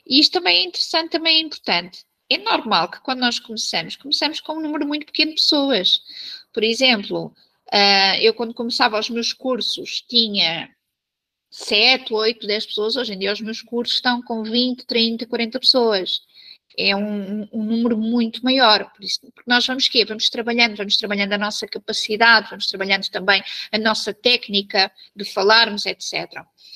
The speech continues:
Quando estas três situações estiveram solidificadas,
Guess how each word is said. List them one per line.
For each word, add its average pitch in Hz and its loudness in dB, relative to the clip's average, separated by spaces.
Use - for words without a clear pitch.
Quando 339 4
estas 349 0
três - 2
situações 262 -6
estiveram 233 -2
solidificadas, 214 0